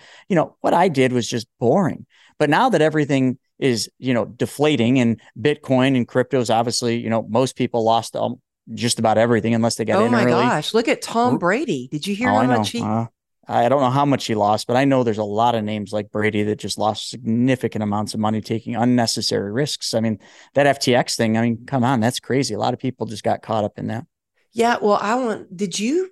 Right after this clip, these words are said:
Speaker 2: do the bit? I never got into that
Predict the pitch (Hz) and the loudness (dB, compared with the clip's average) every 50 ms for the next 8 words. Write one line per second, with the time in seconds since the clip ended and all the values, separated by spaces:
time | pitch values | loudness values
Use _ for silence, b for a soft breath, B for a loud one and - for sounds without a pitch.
0 | _ _ - 320 349 381 403 - 311 247 269 277 - - - 190 240 262 240 233 | _ _ -4 0 0 0 0 -2 -4 -6 -6 -6 -8 -6 -4 -2 0 2 2 2
1 | 226 226 226 240 233 220 214 196 190 190 190 - - - - _ _ _ - 175 | 2 2 2 0 2 2 4 4 4 4 2 0 -4 -12 -16 _ _ _ 0 2
2 | 180 180 180 175 170 - 170 151 156 151 147 147 143 - | 2 4 2 2 2 0 0 2 2 2 2 2 0 -4